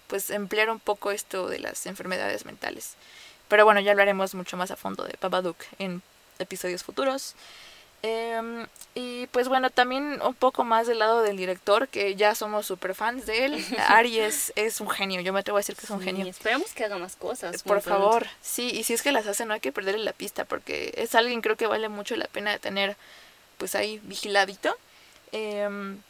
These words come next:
Speaker 1: él mismo, en sus palabras, describió que Hereditary es más que una simple película de horror.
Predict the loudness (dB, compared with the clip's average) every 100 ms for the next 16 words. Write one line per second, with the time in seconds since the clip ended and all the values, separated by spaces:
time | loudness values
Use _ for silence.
0 | _ _ _ _ _ -4 2 4 4 0
1 | -2 2 4 2 0 0 4 8 8 6
2 | 4 -2 -20 -8 -4 -4 0 2 4 2
3 | 4 2 2 2 2 2 2 4 4 2
4 | -2 -2 0 0 2 2 0 -2 0 2
5 | 2 2 -2 -4 -4 -4 -6 -2 0 0
6 | 0 0